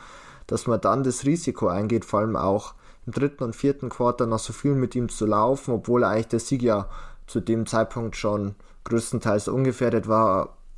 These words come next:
fand ich ein bisschen fahrlässig, um ehrlich zu sein. Ähm, das waren einfach jetzt nicht die besten Leistungen, würde ich sagen. Klar, man muss schon auch immer noch sagen, die Defense der forty-niners ist natürlich auch immer noch sehr gut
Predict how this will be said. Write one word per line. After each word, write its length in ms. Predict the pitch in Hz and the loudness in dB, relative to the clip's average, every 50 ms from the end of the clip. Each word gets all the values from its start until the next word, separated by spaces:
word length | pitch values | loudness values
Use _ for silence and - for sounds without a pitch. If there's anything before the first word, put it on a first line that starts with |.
| - - | -20 -20
fand 580 | - - - - - - - - 120 123 131 - | -20 -20 -20 -20 -20 -12 -4 0 0 0 0 -2
ich 60 | - | -4
ein 40 | - | -2
bisschen 260 | 147 151 - 147 127 | -2 -2 0 -2 -2
fahrlässig, 580 | 107 - 113 107 123 135 135 139 139 - 135 - | 0 2 2 4 4 4 2 2 0 -2 -2 -2
um 100 | 131 123 | -2 -2
ehrlich 300 | 95 107 120 131 135 - | 0 0 0 0 -2 -4
zu 100 | - - | -4 -8
sein. 400 | 127 - - 127 123 123 127 127 127 - - - - - - - - - - - - - - - - | -6 -2 0 2 2 2 0 -2 -4 -8 -16 -20 -20 -20 -20 -20 -20 -20 -20 -20 -20 -20 -18 -10 -2
Ähm, 520 | - 117 113 117 117 117 117 113 113 113 110 - - - - - - - - - - - - | 0 2 4 4 2 2 0 0 0 -2 -2 -4 -6 -6 -6 -10 -14 -16 -18 -20 -20 -14 -8
das 180 | - 113 104 - | -6 0 2 2
waren 160 | 110 120 117 | 4 4 4
einfach 480 | 85 107 113 - 123 113 - - - - _ - - _ _ - - _ - | 2 0 2 2 0 0 0 -4 -14 -20 _ -20 -20 _ _ -20 -20 _ -6
jetzt 300 | - 117 113 - - - | -4 -4 -4 -4 -4 -2
nicht 300 | - 135 156 - - - | 2 2 2 0 -2 -4
die 80 | - 120 | -8 -6
besten 480 | - - 117 131 147 - - - 175 160 | -2 2 0 2 0 -2 -4 -2 0 2
Leistungen, 680 | 151 143 139 147 151 151 - 151 147 147 147 143 143 | 4 4 4 4 2 0 -2 0 2 2 2 2 4
würde 140 | 139 143 139 | 2 2 2
ich 80 | 135 - | 0 2
sagen. 320 | - 131 131 139 135 123 | 2 4 4 4 2 0
Klar, 240 | - 131 120 127 135 | 2 4 4 4 4
man 160 | 139 127 123 | 4 2 2
muss 160 | 127 127 120 | 2 0 0
schon 220 | - - 139 127 120 | 0 0 2 4 4
auch 160 | 117 - - | 2 2 0
immer 180 | - 135 139 | -2 0 2
noch 140 | 131 127 120 | 4 2 2
sagen, 500 | 117 - - 127 123 123 123 127 123 123 - - - - - - - - - | 2 2 2 4 4 4 2 0 -6 -8 -10 -14 -20 -20 -20 -20 -16 -8 -4
die 100 | - 113 | -4 -4
Defense 480 | - - 160 151 156 156 139 131 123 - | 0 0 0 2 4 2 2 2 2 0
der 120 | - 117 | -2 -2
forty-niners 680 | 110 - 120 117 113 - 110 104 104 107 110 113 104 - | 0 2 0 0 0 0 0 0 2 4 4 2 2 0
ist 160 | 98 107 - | -2 -4 -2
natürlich 380 | 113 104 - - 113 107 107 107 | -2 -4 0 0 0 2 2 2
auch 120 | 98 - | 0 0
immer 180 | - - 110 107 | 0 -2 0 0
noch 100 | 101 95 | 0 -2
sehr 260 | - - 104 98 101 | -2 0 0 0 0
gut 420 | 95 - 117 123 127 131 131 - | 0 2 2 4 4 2 2 -2